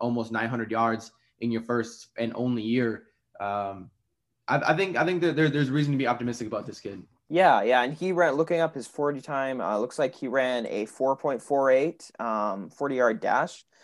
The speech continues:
Speaker 2: So that's a, that's another speedy guy, right? You know, along with, uh, Doubs and Watson, right? You got, you got some speed along that offense, um, which I think will be helpful in, in that, in that scheme. But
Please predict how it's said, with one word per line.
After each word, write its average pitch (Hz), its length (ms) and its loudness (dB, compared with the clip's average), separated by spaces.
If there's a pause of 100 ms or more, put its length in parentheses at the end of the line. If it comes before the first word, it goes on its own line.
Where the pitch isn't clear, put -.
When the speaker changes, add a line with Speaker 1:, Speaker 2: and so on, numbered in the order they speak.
(180)
Speaker 2:
So - 60 -16
that's 165 240 6
a, 220 160 4
that's 147 160 2
another 175 300 6
speedy 165 340 2
guy, 143 300 6
right? 104 280 2
You 113 180 -6
know, 98 220 -8
along 113 300 0
with, 113 180 -2 (160)
uh, 98 280 0
Doubs 123 400 4
and 98 420 -6
Watson, 120 400 0
right? 87 180 -4
You 101 120 -4
got, 123 180 0
you 104 80 -6
got 120 140 0
some 120 100 -8
speed 120 320 -4
along 110 260 -2
that 101 160 0
offense, 101 640 -6
um, 101 480 -4 (520)
which - 180 -8
I 104 60 -4
think 120 240 -6
will 120 100 -2
be 120 240 -2
helpful 117 760 -2
in, 120 100 -8
in 110 320 -4
that, 107 260 -4
in 123 80 -6
that 113 180 -4
scheme. 117 380 -4
But 117 260 2